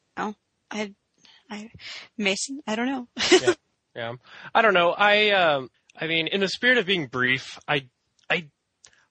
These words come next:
Speaker 2: I don't know. I think animated films, I get what he's trying to say, but I believe that animation is more effective and more of an art form when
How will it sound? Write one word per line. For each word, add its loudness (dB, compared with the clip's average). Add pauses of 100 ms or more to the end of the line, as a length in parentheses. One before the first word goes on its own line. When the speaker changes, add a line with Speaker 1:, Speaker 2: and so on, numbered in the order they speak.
(120)
Speaker 2:
I 2
don't 2
know. 4
I 0
think -6
animated 0
films, -8 (540)
I 2
get 2
what -4
he's -4
trying -2
to -6
say, -8 (680)
but 0
I 0
believe -4
that 2
animation -2
is -6
more -2
effective -4
and -10
more -2
of -4
an -4
art -6
form -10
when -2